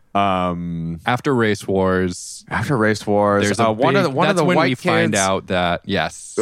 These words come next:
Speaker 1: like, runs away, which is inconsequential, but not.
Speaker 2: It's, it's mostly inconsequential.
Speaker 1: It's like, weirdly, it should be inconsequential, but then they're, they're tussling with the Vietnamese again.
Speaker 2: Mm-hmm.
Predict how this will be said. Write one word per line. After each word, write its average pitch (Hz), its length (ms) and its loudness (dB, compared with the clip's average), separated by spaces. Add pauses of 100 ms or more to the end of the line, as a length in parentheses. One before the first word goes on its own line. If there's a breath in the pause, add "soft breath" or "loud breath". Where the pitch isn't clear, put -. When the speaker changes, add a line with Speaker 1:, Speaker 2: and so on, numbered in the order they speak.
(120)
Speaker 1:
like, 110 200 0
runs 135 240 0
away, 113 320 4
which 110 180 -2
is 110 140 -8
inconsequential, 123 760 -2
but 87 200 -4
not. 90 480 -2 (340)
Speaker 2:
It's, 107 480 -6
it's 123 200 0
mostly 110 520 0
inconsequential. 98 600 0
Speaker 1:
It's 269 80 0
like, 104 160 2
weirdly, 226 480 2
it 156 180 0
should 165 360 -2
be 214 100 2
inconsequential, 202 920 -2
but 147 220 -2
then 135 440 0 (400 loud breath)
they're, 120 160 2
they're 117 180 0
tussling 165 500 0
with 139 140 0
the 120 80 0
Vietnamese 117 600 0
again. 104 600 0
Speaker 2:
Mm-hmm. 95 260 -4